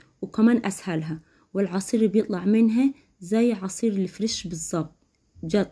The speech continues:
طعم ولون حلو خالص خالص، وريحتها إنما إيه خرافة، بجد تخزنوا المانجا بالطريقة دي. وكمان هقولكم إزاي تستخدموا المانجا بطريقة صحيحة بعد التخزين،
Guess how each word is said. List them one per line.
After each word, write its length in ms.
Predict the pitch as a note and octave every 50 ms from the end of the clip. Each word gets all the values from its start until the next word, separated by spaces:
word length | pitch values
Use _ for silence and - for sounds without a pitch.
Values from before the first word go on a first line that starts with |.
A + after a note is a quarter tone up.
| _ -
طعم 440 | - A3 A#3 A#3 - - - B3+ B3 - _ - _ _ -
ولون 380 | F3+ F#3+ G#3 G#3+ A3+ A#3+ A3+ A#3
حلو 240 | - - A#3 A3+
خالص 380 | G#3 G#3+ - - A3 G#3+ G3+ -
خالص، 520 | - - A3+ A3+ A#3 B3+ C#4+ C#4 - -
وريحتها 400 | - E3 G3 - - A#3 A#3 -
إنما 220 | G3+ G3 G3 G3+ G3+
إيه 80 | G#3+
خرافة، 600 | G3+ G3+ _ - G3 F#3 F#3 F3+ E3 E3 - D#3+ - - - - _ -
بجد 180 | F#3+ G#3+ G#3+ A3
تخزنوا 440 | - - - A3 G#3 G3 G3+ F#3+
المانجا 260 | F#3+ G#3 G#3+ A3 - F#3
بالطريقة 420 | F3 - - F#3+ F#3 F#3+ D#3+ E3
دي. 240 | D3 C3+ C#3+ D3 D3 - _ _ _ _ _ _ _ _ _ _ _ _ _ _ _ _ _ _ _ -
وكمان 400 | G3+ - - A3+ A3+ A#3 B3 A#3+
هقولكم 480 | A3 A3 G#3 F#3+ B3 B3 B3 - A3 G#3
إزاي 480 | F#3+ E3 F3 G#3+ A#3 A#3+ C4 D4 C#4+ C#4+ - _ _
تستخدموا 540 | - G3 - - A#3 A3+ - A3 G3+ G3 F#3+
المانجا 300 | G3+ G#3+ A3+ G#3+ G3+ G3
بطريقة 300 | - - F#3+ A3+ G3+ G3
صحيحة 460 | F#3+ - G3+ - - B3 A#3 A3 G3
بعد 200 | G3+ F#3+ F#3+ F3
التخزين، 720 | F3+ - - F3+ - - F3 D#3 - F#3 F3+ D#3 C#3+ C#3